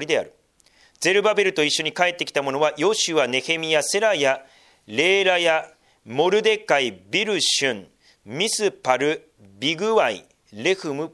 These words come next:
バウナ。え、ここ二章は、帰還民の系図が書いてあります。え、第一歴代史もそうでしたが、彼らが確かにイスラエルの民であるということを、また、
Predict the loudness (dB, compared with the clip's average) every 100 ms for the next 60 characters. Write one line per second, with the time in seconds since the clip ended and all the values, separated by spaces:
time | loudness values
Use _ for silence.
0 | -2 0 0 -4 -12 _ _ _ _ _
1 | _ _ -20 _ _ _ _ _ _ -2
2 | -2 -2 -10 0 0 0 -4 -4 -4 -2
3 | -2 0 2 0 -4 _ _ _ -20 _
4 | -10 -2 0 0 -2 -4 -4 -2 -2 -2
5 | -6 _ -10 -2 2 2 2 0 0 -2
6 | -6 _ _ _ -10 -10 -10 -16 -16 -20
7 | -20 -20 _ _ _ _ _ _ _ _
8 | _ _ _ _ -6 -4 0 0 0 0
9 | 0 0 0 -2 0 -2 -2 0 2 2
10 | 2 2 0 -4 -8 0 2 4 2 2
11 | 2 2 2 -2 -2 -4 -2 0 2 2
12 | 0 -2 0 0 -2 0 0 0 0 -2
13 | -2 -2 -4 -4 -2 0 0 0 -8 _
14 | _ _ _ _ _ _ -2 2 2 2